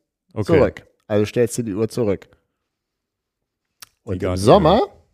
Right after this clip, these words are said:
Speaker 1: Hol
Speaker 2: wenn
Speaker 1: ich
Speaker 2: es
Speaker 1: sie
Speaker 2: dann
Speaker 1: wieder raus.
Speaker 2: holst du sie wieder raus und stellst sie nach vorne. Ja,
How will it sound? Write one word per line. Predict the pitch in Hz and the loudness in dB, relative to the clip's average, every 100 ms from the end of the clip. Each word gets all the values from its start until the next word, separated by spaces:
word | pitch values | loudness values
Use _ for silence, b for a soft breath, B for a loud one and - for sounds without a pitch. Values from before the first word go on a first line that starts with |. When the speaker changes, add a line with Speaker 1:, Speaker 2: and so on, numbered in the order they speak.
| _ _ _ _ _ _ - | _ _ _ _ _ _ -4
Speaker 1:
Hol | 110 | -2
Speaker 2:
wenn | 117 | 0
Speaker 1:
ich | |
Speaker 2:
es | 113 | 0
Speaker 1:
sie | 135 | 2
Speaker 2:
dann | |
Speaker 1:
wieder | 104 | 2
raus. | 95 90 113 | 2 2 0
Speaker 2:
holst | 123 - | 0 -2
du | 135 | 0
sie | 131 | 4
wieder | 131 123 | 6 4
raus | 117 156 196 | 4 2 2
und | 151 | -4
stellst | - 151 151 - | -4 -4 -4 -4
sie | 156 | -4
nach | 156 156 - _ | -2 -4 -6 _
vorne. | - 165 104 - _ _ _ _ _ _ _ _ _ _ _ _ - | 0 0 0 -8 _ _ _ _ _ _ _ _ _ _ _ _ 2
Ja, | 104 113 117 | 4 6 4